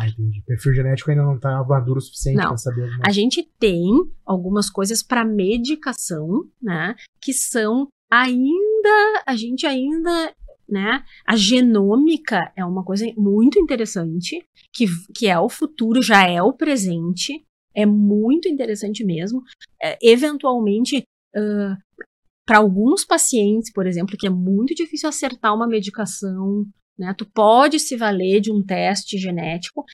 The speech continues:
Speaker 2: mas muito mais pra saber, por exemplo, se o paciente é um metabolizador rápido de remédio ou metabolizador lento.
Speaker 1: Uhum.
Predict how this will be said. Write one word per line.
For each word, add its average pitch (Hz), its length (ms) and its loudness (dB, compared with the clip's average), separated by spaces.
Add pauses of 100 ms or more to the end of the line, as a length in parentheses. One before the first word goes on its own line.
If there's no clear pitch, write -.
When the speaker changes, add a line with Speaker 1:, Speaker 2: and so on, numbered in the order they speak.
(120)
Speaker 2:
mas 220 180 2
muito 240 320 -2
mais 349 180 0
pra 302 160 -4
saber, 208 520 2 (100)
por 214 140 4
exemplo, 196 340 2
se - 80 -8
o - 20 -10
paciente 196 360 -2
é 226 40 0
um 220 60 0
metabolizador 190 920 0
rápido 220 840 0 (260)
de 180 140 0
remédio 180 640 -2
ou 196 160 2
metabolizador 185 800 -2
lento. 180 600 -2
Speaker 1:
Uhum. 311 60 -8